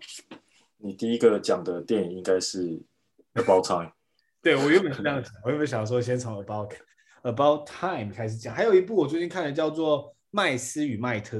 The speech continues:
Speaker 2: 是一个文青的入门片。
Speaker 1: 哦。
Speaker 2: 所以我觉得还不错，可以推荐给大家。
Speaker 1: 麦斯与麦特，我先记录起来。
Speaker 2: 比较，
Speaker 1: 感觉好像不错。
Speaker 2: 比较经典啊，对啊。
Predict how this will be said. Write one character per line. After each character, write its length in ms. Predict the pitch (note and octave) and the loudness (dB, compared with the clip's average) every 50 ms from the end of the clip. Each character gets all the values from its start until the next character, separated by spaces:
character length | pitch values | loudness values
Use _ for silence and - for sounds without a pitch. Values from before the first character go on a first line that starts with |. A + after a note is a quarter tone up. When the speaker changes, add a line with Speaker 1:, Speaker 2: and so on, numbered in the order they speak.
| G2+ G2+ | -8 -8
Speaker 2:
是 180 | - - D#3+ D#3 | -4 0 0 0
一 60 | D3 | 2
个 400 | C3+ C3+ B2 A#2+ A2 G#2+ G#2+ - _ _ _ _ _ | 2 2 2 2 0 0 -4 -8 _ _ _ _ _
文 200 | - C3 B2 C3 | -4 -4 -2 -2
青 240 | B2+ - - D#3+ D#3 | -4 -6 -6 -4 -2
的 80 | D3 B2 | -2 -2
入 200 | A#2 C#3 C#3 B2+ | 0 0 -2 -2
门 200 | A2+ F#2 F2+ F#2 | -4 -6 -8 -12
片。 260 | - A2+ G#2 F#2+ - _ _ _ _ _ _ _ _ _ _ _ _ _ _ _ _ _ _ _ _ _ - | -12 -12 -12 -12 -14 _ _ _ _ _ _ _ _ _ _ _ _ _ _ _ _ _ _ _ _ _ -12
Speaker 1:
哦。 580 | F#2 F2 E2+ F#2 A#2+ C#3+ C#3+ - - D2+ - - _ _ - - - - | -10 -8 -6 -4 -4 -2 0 0 0 0 -2 -10 _ _ -12 -12 -10 -8
Speaker 2:
所 100 | - D3 | -4 -2
以 120 | C#3+ C3+ | -2 -2
我 60 | A#2+ A2+ | -2 -2
觉 60 | A#2+ | 0
得 20 | - | 2
还 120 | D3+ D3+ | 2 2
不 80 | D3+ D#3 - - | 2 0 -2 -6
错， 120 | - F3 C3 B2 A#2 - - _ _ _ | -6 -6 -6 -6 -6 -10 -14 _ _ _
可 80 | - B2+ | -10 -10
以 40 | |
推 220 | B2 - - B2 B2 | -10 -10 -8 -8 -8
荐 160 | B2 B2+ A#2+ | -6 -6 -6
给 80 | G#2+ G2 | -6 -6
大 180 | F#2 G2 G2 F#2 | -8 -8 -10 -10
家。 200 | F#2 F#2+ F2+ F#2 - _ _ _ _ _ _ _ _ _ _ - - - _ _ _ _ _ _ _ _ _ _ - _ _ _ _ _ _ _ | -12 -14 -16 -18 -20 _ _ _ _ _ _ _ _ _ _ -20 -20 -20 _ _ _ _ _ _ _ _ _ _ -20 _ _ _ _ _ _ _
Speaker 1:
麦 120 | - F2+ F2 | -10 -8 -8
斯 240 | E2 - - F#2 F2+ | -6 -4 -2 -2 -2
与 120 | E2+ D#2 D#2 | -2 -2 -2
麦 160 | E2+ E2+ E2 | -4 -4 -4
特， 200 | D#2+ - F#2 E2+ | -4 -4 -4 -2
我 100 | E2 D#2 | -2 -2
先 100 | E2 F2 | -4 -4
记 200 | F2+ F2+ - F2+ | -6 -6 -4 -4
录 100 | E2+ F2 | -4 -4
起 180 | D#2+ - - - | -4 -4 -6 -10
来。 40 | - - _ _ - - _ - _ _ - - _ _ _ - - - _ | -12 -16 _ _ -20 -20 _ -20 _ _ -20 -20 _ _ _ -20 -20 -20 _
Speaker 2:
比 80 | - B2+ | -10 -8
较， 100 | C#3 D3+ | -6 -6
Speaker 1:
感 160 | - - E3 | -6 -6 -6
觉 80 | D#3 E3 | -4 -4
好 60 | - | -4
像 140 | - F3+ E3+ | -2 -4 -6
不 80 | D#3+ D3+ | -6 -6
错。 180 | C#3+ - E2 | -6 -6 -6
Speaker 2:
比 60 | - | -4
较 60 | A2+ G2+ | -6 -6
经 100 | G2 - | -8 -10
典 140 | - - | -16 -20
啊， 80 | G2+ - _ _ | -20 -20 _ _
对 120 | - G#2 G2+ | -14 -12 -12
啊。 120 | F#2 F2+ | -12 -14